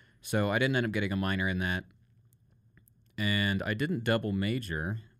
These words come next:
I think just because I thought that it would not be efficient.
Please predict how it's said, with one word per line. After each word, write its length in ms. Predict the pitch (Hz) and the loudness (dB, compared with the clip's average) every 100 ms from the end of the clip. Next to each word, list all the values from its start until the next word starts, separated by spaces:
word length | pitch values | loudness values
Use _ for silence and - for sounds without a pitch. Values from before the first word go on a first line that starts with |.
| _ _ - | _ _ -4
I 140 | 107 | -2
think 460 | 107 - 151 170 - | -2 -4 -2 -2 -4
just 280 | - 135 - | -4 -4 -4
because 320 | 117 120 113 | -6 -4 -2
I 120 | 107 | -2
thought 340 | 104 113 107 - _ _ _ _ _ | -2 -4 -4 -8 _ _ _ _ _
that 200 | 104 107 | -6 -2
it 100 | 104 85 | -2 -4
would 160 | 98 | -4
not 240 | 107 101 - | -2 -4 -2
be 280 | 101 98 98 | -2 -2 -4
efficient. 720 | 90 - 107 - - - | -8 -4 -4 -4 -10 -14